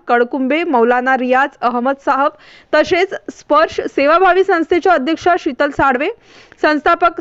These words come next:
सचिव प्रवीण साळवे, खजिनदार अमोल अल्हाट, तसेच सर्व संचालक, स्पर्श सेवाभावी संस्था व ऑर्किड प्री स्कूल मुख्याध्यापिका, तसेच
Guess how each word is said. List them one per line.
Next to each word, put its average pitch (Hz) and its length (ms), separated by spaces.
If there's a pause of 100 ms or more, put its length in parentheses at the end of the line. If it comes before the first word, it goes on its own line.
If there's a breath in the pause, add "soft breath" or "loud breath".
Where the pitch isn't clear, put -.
सचिव 349 320
प्रवीण 294 380
साळवे, 269 540
खजिनदार 269 500
अमोल 247 400
अल्हाट, 254 380 (100)
तसेच 285 340 (460 loud breath)
सर्व 339 300
संचालक, 381 520
स्पर्श 320 500
सेवाभावी 311 640
संस्था 294 640
व 208 120
ऑर्किड 285 760 (140)
प्री 320 240
स्कूल 302 440 (440 loud breath)
मुख्याध्यापिका, 370 760 (100)
तसेच 285 400